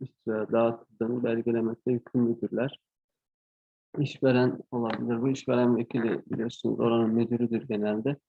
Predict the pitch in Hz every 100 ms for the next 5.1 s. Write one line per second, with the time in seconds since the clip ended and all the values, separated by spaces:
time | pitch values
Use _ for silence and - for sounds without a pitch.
0 | _ _ _ _ _ _ 120 117 143 143
1 | 147 139 139 135 123 - 127 131 - 113
2 | 107 113 127 - 135 131 - 120 113 -
3 | 123 120 113 107 120 _ 123 120 110 110
4 | - 110 110 - 117 - 131 - 113 123
5 | 143